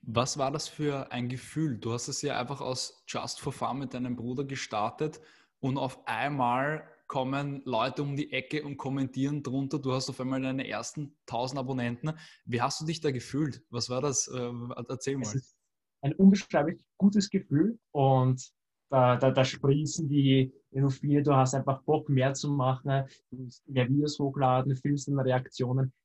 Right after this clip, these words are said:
Speaker 2: Ich habe ja gestartet mit Horrorspielen,
Speaker 1: Mhm.
Speaker 2: weil ich muss
Speaker 1: Mhm.
Speaker 2: gestehen, ich, ich hatte damals, ich war ein kleiner Hosenscheißer.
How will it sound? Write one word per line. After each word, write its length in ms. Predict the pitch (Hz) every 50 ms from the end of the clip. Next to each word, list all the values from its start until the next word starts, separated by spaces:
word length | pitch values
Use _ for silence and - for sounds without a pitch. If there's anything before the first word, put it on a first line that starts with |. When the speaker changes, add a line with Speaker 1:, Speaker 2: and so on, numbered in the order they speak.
| _ _ _
Speaker 2:
Ich 60 | -
habe 140 | 135 131 135
ja 80 | 135 135
gestartet 500 | 135 131 - - 120 120 120 131 131 -
mit 160 | 127 120 - _
Horrorspielen, 720 | 123 120 127 127 127 - - - 123 123 131 147 151 135 _ _ _ _ _
Speaker 1:
Mhm. 100 | - 113
Speaker 2:
weil 240 | 123 127 123 123 123
ich 80 | 131 -
muss 140 | 160 -
Speaker 1:
Mhm. 60 | 123 151
Speaker 2:
gestehen, 320 | 160 - - 135 143 156
ich, 200 | 143 135 - _
ich 160 | - 131 131 - _ _ _ - - - _
hatte 220 | - 143 135 143 131
damals, 480 | 131 127 127 131 131 131 127 127 -
ich 100 | 139 135
war 80 | - 202
ein 80 | 151
kleiner 220 | 131 147 147 131 117
Hosenscheißer. 720 | 117 120 120 120 113 - 120 - - 110 - - 110